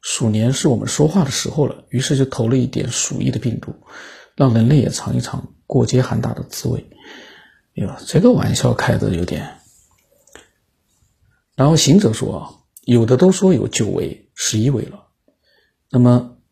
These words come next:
皇冠三一说呢，“有三十多种可以感染人的病毒。”而飞鸿这个时候对一花一世界做出了回应，他又艾特一，一花一世界了。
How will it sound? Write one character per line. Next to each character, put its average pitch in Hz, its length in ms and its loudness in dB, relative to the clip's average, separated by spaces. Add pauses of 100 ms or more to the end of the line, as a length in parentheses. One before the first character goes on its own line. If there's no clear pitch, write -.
(340)
皇 127 260 0
冠 147 180 4
三 139 240 2
一 139 120 2
说 120 180 -4
呢 113 140 -6
，“有 - 40 -2
三 170 220 0
十 170 80 -4
多 139 140 2
种 120 100 -2
可 - 160 -8
以 117 40 -4
感 117 220 -4
染 120 80 0
人 - 140 -6
的 120 80 -6
病 120 180 -4
毒。” - 320 -12 (640)
而 123 200 2
飞 196 200 4
鸿 113 240 0
这 120 140 -2
个 117 60 0
时 - 120 -4
候 107 80 0
对 110 220 0
一 113 140 -2
花 139 180 0
一 143 60 0
世 143 160 -4
界 139 160 2
做 113 160 -2
出 - 120 -10
了 113 80 -6
回 - 140 -8
应， - 340 -10
他 - 140 0
又 165 100 4
艾 135 160 2
特 - 160 -6
一， - 220 -12
一 113 100 -4
花 113 200 -4
一 117 100 -4
世 - 160 -10
界 - 140 -6
了。 - 60 -10